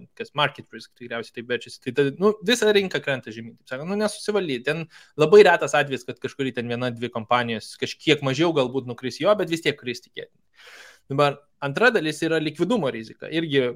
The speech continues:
paminėjo, sakykime, nukrito turtas ir tu negali parduoti už tiek pat, kiek jis buvo vertas. Tai čia iš karto atsiranda dar viena rizika, kuri yra visiškai, nu, kitokia nuo tos standartinės, tiesiog renka krenta.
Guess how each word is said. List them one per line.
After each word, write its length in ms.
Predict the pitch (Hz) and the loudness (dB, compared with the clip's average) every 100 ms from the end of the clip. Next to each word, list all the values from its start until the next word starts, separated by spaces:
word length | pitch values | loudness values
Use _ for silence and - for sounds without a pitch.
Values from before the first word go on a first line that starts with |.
| - | -4
paminėjo, 640 | 127 127 127 170 214 247 - _ | -4 0 2 2 2 -2 -10 _
sakykime, 540 | 143 147 160 156 139 | -8 -6 -4 -2 -2
nukrito 420 | 139 143 233 226 139 - | -2 -4 -4 0 0 2
turtas 400 | 143 147 208 208 139 | -2 0 -4 -4 -10
ir 80 | |
tu 100 | - | -4
negali 320 | 160 147 160 180 | -2 0 0 0
parduoti 380 | 147 143 147 | 0 -2 -2
už 80 | 135 | -4
tiek 160 | - - | -8 -6
pat, 160 | 143 | -6
kiek 160 | 135 117 | -6 -10
jis 100 | 117 | -6
buvo 140 | 123 117 | -4 2
vertas. 440 | 151 151 _ _ _ _ _ _ | 0 0 _ _ _ _ _ _
Tai 80 | - | -8
čia 140 | 120 165 | 0 0
iš 60 | 165 | 2
karto 240 | 170 160 | -2 -2
atsiranda 380 | 139 147 147 135 | -4 -2 -2 0
dar 160 | 139 143 | 0 -2
viena 220 | 131 127 | -2 -4
rizika, 300 | 160 185 170 | -4 -4 -6
kuri 220 | 147 143 143 | -6 -6 -2
yra 140 | 139 | -2
visiškai, 540 | 135 147 143 - 139 131 131 | -4 -6 -8 -8 -8 -8 -10
nu, 60 | 123 | -10
kitokia 460 | - 139 147 143 135 | -6 2 2 2 -4
nuo 80 | 123 | -6
tos 160 | 123 117 | -6 -8
standartinės, 480 | 127 127 131 127 - | -6 -4 -4 -6 -14
tiesiog 220 | - 123 | -8 -6
renka 300 | 120 113 117 117 | -4 -8 -8 -4
krenta. 300 | 180 139 | -4 -4